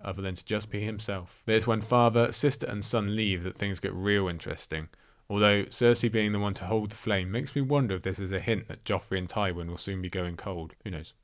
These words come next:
There's firstly a bit of irony about Tywin saying that he gave Jaime a sword, when we know he actually will do that in a few <laughs> chapters' time. Jaime also spells out what we were saying about his beliefs a second ago.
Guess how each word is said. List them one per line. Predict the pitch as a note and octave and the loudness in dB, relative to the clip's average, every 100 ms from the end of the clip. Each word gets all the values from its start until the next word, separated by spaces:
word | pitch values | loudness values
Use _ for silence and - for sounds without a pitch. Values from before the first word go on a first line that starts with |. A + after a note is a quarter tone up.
| _ - | _ -6
There's | A#2 | 4
firstly | D#3 C#3+ - A2+ | 6 6 6 4
a | |
bit | A#2+ A#2 | 4 2
of | - | 4
irony | G#2+ A2 G#2+ | 6 6 4
about | G#2 F#2+ - | 2 0 0
Tywin | - G2 F#2 F2+ | 0 0 0 -2
saying | G#2 G2+ F#2+ | 2 2 0
that | F2+ | -6
he | |
gave | F2+ F2 - | -2 -2 -2
Jaime | F#2 F2 | -4 -4
a | E2+ | -6
sword, | - A2+ G#2+ A2 - - | -4 -2 -2 -4 -14 -8
when | A2+ A2 | -2 0
we | G#2+ | 0
know | G2+ G2 | 2 0
he | G2 F#2+ | 0 -2
actually | F#2 - F2 | -4 -6 -2
will | F#2+ F2 | 0 0
do | F#2+ F2 | -2 0
that | E2+ | 0
in | F2 | -2
a | |
few | - - | -6 -6
<laughs> | |
chapters' | G#2 G#2+ - F2 | -4 -4 -6 -8
time. | - E2+ D#2+ _ _ - _ - | -6 -6 -8 _ _ -20 _ 4
Jaime | A#2+ G#2 | 4 6
also | A#2 A2+ G2 | 2 2 0
spells | - G2 F#2+ | 2 2 4
out | F#2+ F#2+ | 2 2
what | F#2 | 0
we | F#2+ | 0
were | F#2 | -2
saying | - F#2+ | -2 -2
about | F#2 F2+ | -2 -4
his | - | -4
beliefs | F2+ F#2 - | -4 -4 -4
a | |
second | F2 G2 - D#2 | -4 -4 -4 -8
ago. | E2 D#2 | -6 -6